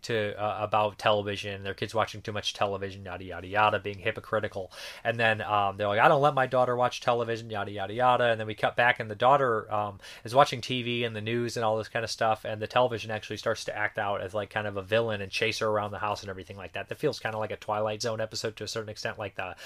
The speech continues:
you know, the gambling, the slot machine one. I remember that. This one is okay. Um, the ending, I guess, it's definitely trying to prove kind of a point and say a message. We all, then we have, um, this one short in here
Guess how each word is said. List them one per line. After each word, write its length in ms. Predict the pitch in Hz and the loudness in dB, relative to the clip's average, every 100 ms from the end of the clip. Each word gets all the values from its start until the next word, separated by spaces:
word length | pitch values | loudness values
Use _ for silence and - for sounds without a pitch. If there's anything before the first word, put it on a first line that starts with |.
| - - | -16 -6
you 100 | 107 | -2
know, 120 | 92 | -2
the 160 | 90 | -2
gambling, 560 | 92 113 101 104 107 104 | -2 0 0 0 -4 -4
the 80 | 95 | -4
slot 320 | - 113 107 | 0 2 0
machine 380 | 107 - 113 104 | -2 -6 -8 -6
one. 180 | 101 101 | -6 -6
I 80 | |
remember 280 | 98 101 101 | -6 -4 -4
that. 260 | 98 98 - - - - | -2 -2 -4 -14 -14 -4
This 180 | 170 185 | 0 4
one 140 | 170 | 4
is 120 | 143 | 6
okay. 420 | 127 - 120 120 | 2 4 0 2
Um, 280 | 120 117 113 | 0 0 0
the 120 | 113 113 | 0 -2
ending, 260 | 113 113 | -2 -2
I 80 | 110 | -2
guess, 180 | 113 110 | -2 -2
it's 200 | 123 - | -6 2
definitely 320 | 135 127 120 | 4 4 0
trying 240 | - 113 | 0 2
to 80 | 107 | 0
prove 340 | - 117 110 - | -2 -4 -4 0
kind 160 | 110 | 0
of 80 | 104 | 0
a 60 | 98 | -4
point 360 | - 110 107 | -4 -4 -4
and 100 | 104 | -6
say 160 | - 107 | -2 -2
a 40 | |
message. 540 | 101 104 - 104 101 - - - - | 0 -2 -2 -6 -8 -16 -18 -16 0
We 120 | 143 | 6
all, 160 | 151 135 | 6 6
then 140 | 151 | 4
we 120 | 156 | 4
have, 300 | 143 147 127 | 6 6 6
um, 400 | 120 120 113 107 - _ _ _ _ _ - | 6 6 6 0 -12 _ _ _ _ _ -2
this 200 | 147 - | -2 0
one 180 | 127 156 | 2 2
short 400 | - 143 131 - | 4 6 6 6
in 160 | 127 | 0
here 440 | 123 117 120 113 | 0 -2 2 2